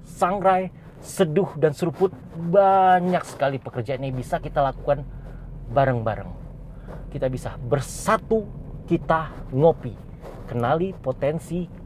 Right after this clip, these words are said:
kopi dengan bersatu. Karena kopi itu pemersatu. Nanti kita lanjut. Jangan lupa ikuti terus vlog Areta. Jangan lupa subscribe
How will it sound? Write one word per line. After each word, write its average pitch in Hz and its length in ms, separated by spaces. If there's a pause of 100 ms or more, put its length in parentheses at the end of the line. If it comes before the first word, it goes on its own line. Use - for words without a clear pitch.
(140)
kopi 160 680 (800)
dengan 95 160
bersatu. 113 480 (880)
Karena 113 160
kopi - 480
itu 143 240 (1700)
pemersatu. 123 560 (2250)
Nanti 113 160
kita 113 160
lanjut. 101 200 (280)
Jangan 107 160
lupa 139 160 (320)
ikuti - 260
terus - 640
vlog 110 220
Areta. 101 260
Jangan 82 220
lupa 98 160 (1400)
subscribe - 480